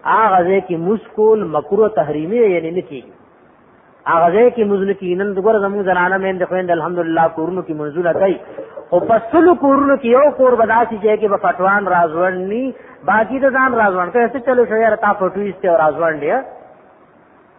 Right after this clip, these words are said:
ا بعضې پکې ځان له غاړه کې تماشا ټوپک هم واچوي. ستا بهادري ټولو خلکو لیدلې چې دا د مسلمان او د غریب پسې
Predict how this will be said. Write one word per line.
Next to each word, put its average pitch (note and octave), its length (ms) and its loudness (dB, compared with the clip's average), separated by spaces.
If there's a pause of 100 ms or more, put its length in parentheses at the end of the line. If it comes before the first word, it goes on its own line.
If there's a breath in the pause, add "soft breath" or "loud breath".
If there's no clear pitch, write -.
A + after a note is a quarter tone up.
(1500)
ا - 80 2
بعضې A3+ 320 2
پکې G#3 220 0
ځان A3+ 140 2
له G#3+ 120 4
غاړه G#3+ 300 4
کې F#3+ 120 -8
تماشا F3+ 420 0
ټوپک D#3 360 -2
هم C#3 120 -6
واچوي. C3+ 340 0
ستا F#3+ 380 2 (100)
بهادري D3 520 0 (140)
ټولو G3 220 2
خلکو F#3+ 280 -2
لیدلې F3+ 420 0 (680 soft breath)
چې D#3+ 140 -4
دا F#3+ 140 4
د F#3 180 2
مسلمان F3 560 0
او G#3 100 4
د F#3 160 0
غریب F3 280 2
پسې D3+ 240 -2